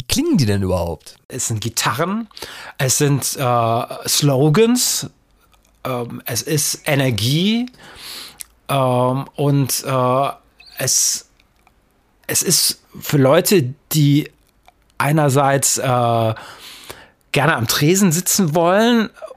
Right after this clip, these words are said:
Speaker 2: ein, und einen trinken und rumgrölen wollen, aber auch gleichzeitig irgendwie in die Tiefe gehen wollen und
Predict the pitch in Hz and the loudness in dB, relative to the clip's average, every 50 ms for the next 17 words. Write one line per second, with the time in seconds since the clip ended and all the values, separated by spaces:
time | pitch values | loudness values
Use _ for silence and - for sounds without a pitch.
0 | _ _ _ _ _ _ _ _ _ - - 127 131 131 127 127 127 127 131 - | _ _ _ _ _ _ _ _ _ -4 -2 0 2 2 4 4 2 2 0 -4
1 | - _ _ _ _ _ - - - _ _ - - 139 135 - - 131 135 127 | -10 _ _ _ _ _ -20 -20 -20 _ _ -6 -4 -2 -2 0 0 0 2 2
2 | 131 127 123 - - - 139 - - 143 151 190 190 - 240 190 147 131 104 104 | 0 0 -2 -8 -12 -8 -6 -2 0 2 2 2 2 2 2 2 2 2 0 2
3 | 135 175 220 214 202 - 147 151 - 107 135 135 127 127 123 117 104 120 117 120 | 2 2 2 2 0 -4 -6 -4 0 2 2 4 4 4 2 2 2 2 2 4
4 | 131 156 185 220 247 262 240 - - - - - - - - - - _ _ - | 4 4 2 2 0 -2 -2 -6 -12 -14 -14 -16 -18 -20 -20 -20 -20 _ _ -4
5 | - - 143 170 151 151 - - 156 151 143 175 190 - - 208 180 175 180 - | -2 2 2 2 2 2 0 0 0 2 2 2 0 2 2 2 2 2 2 2
6 | 180 185 175 - - - - _ - - 165 156 170 147 151 160 - 147 139 135 | 2 2 2 0 -2 -4 -8 _ -2 0 2 4 4 4 4 2 2 2 2 2
7 | 143 - - - 208 - - 160 135 113 123 127 127 127 113 117 120 123 135 156 | 0 0 0 0 0 2 2 2 2 2 2 2 2 2 2 2 2 4 4 4
8 | 175 185 196 202 190 - - - - 135 143 147 151 147 147 151 143 - - - | 4 4 2 2 0 -2 -6 -6 -2 0 2 4 4 4 4 2 2 0 -4 -6